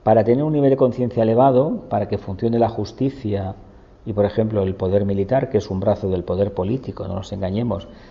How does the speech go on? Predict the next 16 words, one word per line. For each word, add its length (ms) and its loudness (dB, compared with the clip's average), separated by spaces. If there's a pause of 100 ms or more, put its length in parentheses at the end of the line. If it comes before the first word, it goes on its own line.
(140)
y 60 2
el 100 2
poder 280 4
político 520 2
tiene 220 0
su 160 -4
poder 360 2
porque 300 -4
el 100 -2
pueblo 480 0
le 120 -6
vota 540 2 (340)
en 120 -2
la 120 -2
democracia 600 -2
burguesa, 640 -4